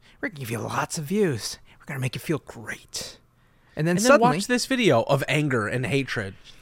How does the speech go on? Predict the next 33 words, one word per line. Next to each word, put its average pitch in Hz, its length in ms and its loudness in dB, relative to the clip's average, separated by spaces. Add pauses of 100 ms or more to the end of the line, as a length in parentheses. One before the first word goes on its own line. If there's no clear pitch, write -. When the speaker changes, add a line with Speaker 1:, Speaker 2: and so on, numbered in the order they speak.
(400)
Speaker 1:
Yeah. 269 420 4
Speaker 2:
And 110 100 -6
then 113 100 -4
boobies. 156 500 -8 (760)
Speaker 1:
Oh. 151 180 -8 (600)
Speaker 2:
Huh? 208 180 -2
Speaker 1:
Okay. - 240 -4 (140)
Speaker 2:
Nope, 160 180 -2 (140)
not 151 140 0
you? 202 200 4 (120)
Speaker 1:
<laughs> - 100 -2
Speaker 2:
Okay. 202 260 -4 (800)
Speaker 1:
That's - 280 -4
not 139 220 0
on 151 160 4
my 151 180 2
timeline. 131 840 -4 (1080)
Speaker 2:
Okay. 233 180 0 (440)
Speaker 1:
Yet. 107 360 -6 (340)
And 202 520 0
so, 196 640 4 (200)
eventually 240 400 4
they 214 100 6
cut - 280 -2
you 214 100 0
off, 151 200 0
though, 113 220 -6
and 131 160 -4
they're 156 140 2
like, 156 220 4
"You 185 60 0
know 180 120 2
what? 208 220 6